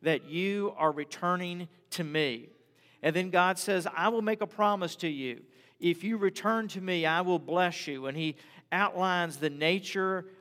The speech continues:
of that blessing. Malachi chapter three, and we're gonna begin ver-, with verse eight. Begins with one of those assertions. "But you say, 'How shall we return?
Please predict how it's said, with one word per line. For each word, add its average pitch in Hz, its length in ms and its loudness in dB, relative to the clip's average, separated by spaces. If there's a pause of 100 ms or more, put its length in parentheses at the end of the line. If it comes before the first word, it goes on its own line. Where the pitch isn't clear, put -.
(140)
of 147 180 0
that 147 280 -2
blessing. 143 480 0
Malachi 180 560 0
chapter 170 420 -2
three, 175 600 -4
and 139 180 -10
we're 165 160 0
gonna 156 180 -2
begin 156 640 -4 (720)
ver-, 135 240 -8 (220)
with 143 140 -6
verse 160 340 0
eight. 131 240 0 (400)
Begins 156 380 -2
with 170 160 -2
one 170 160 0
of 170 60 -2
those 170 180 0
assertions. 151 760 -6 (1040)
"But 156 140 -6
you 247 120 0
say, 208 260 0
'How 196 220 2
shall 202 200 0
we 196 100 2
return? 175 600 -2